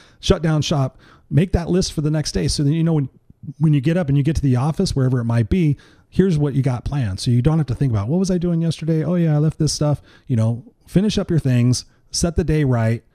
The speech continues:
and then when you come in the morning, you can tackle things and you're not wasting an hour of your time getting ready. So all of these, I promise you, will help you because they help me. This is exactly what I do each and every day,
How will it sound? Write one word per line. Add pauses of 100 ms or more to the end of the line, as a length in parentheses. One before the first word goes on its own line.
(140)
and
then
when
you
come
in
the
morning,
you
can
tackle
things
and
you're
not
wasting
an
hour
of
your
time
getting
ready. (260)
So
all
of
these, (1080)
I
promise
you,
will
help
you
because
they
help
me.
This
is
exactly
what
I
do
each
and
every
day,